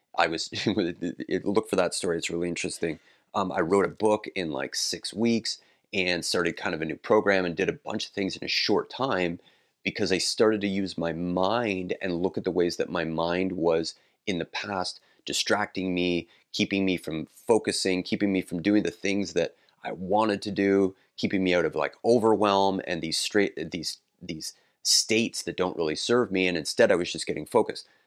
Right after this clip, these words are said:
Now, I still did the work. I still had to, you know, "Okay, what am I gonna do today?" And then narrow down to the few key things and get those things done. But it was about recognizing that there's gonna be continual distractions. There is going to be continually things that wanna get in the way.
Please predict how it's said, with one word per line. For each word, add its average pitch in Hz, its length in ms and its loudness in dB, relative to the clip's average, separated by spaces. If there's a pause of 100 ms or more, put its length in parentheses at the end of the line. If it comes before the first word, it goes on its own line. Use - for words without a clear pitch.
(140)
Now, 92 360 -2
I 156 80 -2
still 143 220 2
did 101 180 2
the 65 80 -4
work. 82 520 2
I 85 80 -2
still 95 220 -4
had 92 220 -2
to, 78 200 -2 (300)
you - 100 -8
know, 80 140 -4
"Okay, - 220 0
what - 200 -2
am 87 80 -2
I 90 40 0
gonna 85 180 0
do 78 160 -6
today?" 107 480 2
And 76 120 -4
then 80 140 -6
narrow 87 240 0
down 85 200 2
to 80 40 -6
the 78 120 -6
few 92 260 -6
key - 240 -10
things 113 480 0
and 80 100 -10
get - 140 -4
those 78 220 -10
things - 300 -8
done. 92 460 0 (420)
But 101 120 6
it - 80 -2
was 92 180 -4
about 104 520 2 (260)
recognizing 92 840 -2
that 78 380 -2 (240)
there's 90 220 -2
gonna 110 280 0
be 104 160 -2
continual 87 640 -4
distractions. - 680 -10 (180)
There 85 120 -4
is 80 140 -8
going 98 320 -2
to 92 40 -4
be 82 180 -6
continually 85 560 -6
things 78 300 -12
that - 120 -14
wanna 73 200 -8
get - 140 -10
in 69 60 -12
the 73 60 -6
way. 135 260 -2